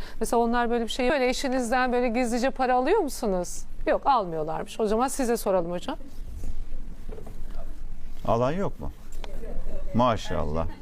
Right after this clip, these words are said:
Speaker 2: Maşallah. Her şey.
Speaker 1: Sizin eşleriniz o zaman, e, ne zaman para isteseniz veriyorlar, değil mi? E, ne güzel.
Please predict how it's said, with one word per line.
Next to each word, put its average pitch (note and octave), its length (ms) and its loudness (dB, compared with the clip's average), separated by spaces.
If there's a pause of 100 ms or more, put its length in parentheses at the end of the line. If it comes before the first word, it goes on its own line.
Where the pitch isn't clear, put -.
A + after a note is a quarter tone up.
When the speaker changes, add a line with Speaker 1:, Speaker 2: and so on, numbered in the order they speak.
(240)
Speaker 2:
Maşallah. F#2+ 460 0
Her A#2 140 2
şey. F2+ 280 -4
Speaker 1:
Sizin D4+ 400 2
eşleriniz D4 540 2
o C#4+ 60 2
zaman, D#4+ 500 0
e, C#4+ 220 0
ne F4 80 4
zaman A#3+ 280 2
para C#4 220 2
isteseniz C4 560 0
veriyorlar, F#3 540 2
değil F4+ 160 4
mi? F3+ 180 -4 (240)
E, G#3+ 300 6
ne B3 100 2
güzel. E3+ 340 2